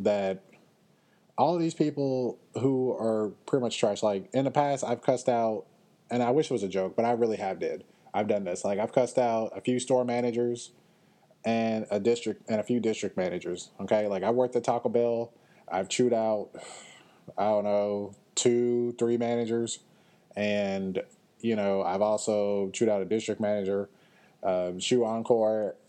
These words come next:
you know, me and the district manager got off on the wrong foot. So, of course, I went off. Uh, me and the store manager, like, we started out cool, but then she just started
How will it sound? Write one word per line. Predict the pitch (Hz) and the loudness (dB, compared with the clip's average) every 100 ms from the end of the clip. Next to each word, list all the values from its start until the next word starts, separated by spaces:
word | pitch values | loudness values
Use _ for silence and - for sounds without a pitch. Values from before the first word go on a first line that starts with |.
| _ _ - | _ _ -4
you | 117 | 0
know, | 107 104 104 110 | 0 0 -2 0
me | 117 | 0
and | 110 | 0
the | |
district | 104 110 101 | 0 -2 0
manager | 110 107 104 | 0 0 0
got | 104 107 | 2 2
off | 107 | 0
on | 110 | -2
the | 98 | 0
wrong | 101 104 | 0 0
foot. | 208 208 - - _ _ _ _ _ _ _ _ | 0 0 -2 -10 _ _ _ _ _ _ _ _
So, | - 113 101 | -4 0 0
of | 95 | 2
course, | 127 120 110 - - | 2 2 0 -8 -4
I | 98 | -2
went | 104 101 | 0 0
off. | 95 104 - - _ _ _ _ | 0 -2 -6 -20 _ _ _ _
Uh, | - - 95 | -4 -2 -2
me | 101 | -2
and | 107 | -4
the | |
store | 104 120 104 | 0 0 2
manager, | 110 110 110 | -2 0 0
like, | 117 117 | 0 0
we | |
started | 165 170 147 123 | 0 2 2 2
out | 127 | 0
cool, | - 135 127 110 | 0 0 0 -2
but | 113 | 0
then | 117 113 113 | 0 0 -2
she | 120 123 | -2 -2
just | 110 - | -2 0
started | 110 107 104 | 0 0 -2